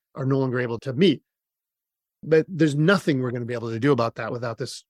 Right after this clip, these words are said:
huge movement. And so to talk about abolition is to talk about that movement. Without that movement, then we'll have the libertarian warlords. We'll have all kinds of warlords, not just libertarian <laughs> warlords.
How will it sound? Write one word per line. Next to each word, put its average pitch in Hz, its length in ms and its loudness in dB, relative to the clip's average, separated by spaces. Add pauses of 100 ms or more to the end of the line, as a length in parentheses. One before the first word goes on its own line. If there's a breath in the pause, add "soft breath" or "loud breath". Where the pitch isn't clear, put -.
(120)
huge 160 600 2
movement. 135 640 -2
And 143 120 -6
so 143 260 0 (100)
to 156 80 -8
talk 233 240 0
about 190 300 2 (100)
abolition 151 480 -2
is 123 100 -8
to - 220 -20
talk 135 200 -6
about - 360 -6
that 147 180 -10
movement. 131 580 -2 (1120)
Without 160 380 0
that 156 180 -4
movement, 196 460 -2
then 147 180 -2
we'll 151 80 -2
have 143 240 -4
the 131 240 -4
libertarian 127 600 -6
warlords. 113 500 -12 (400)
We'll 160 80 2
have 156 80 4
all 185 120 4
kinds 180 340 4
of 135 80 0
warlords, 113 540 -14
not 143 120 -2
just 131 160 -6
libertarian 127 540 -2
<laughs> - 0 -
warlords. 135 540 -6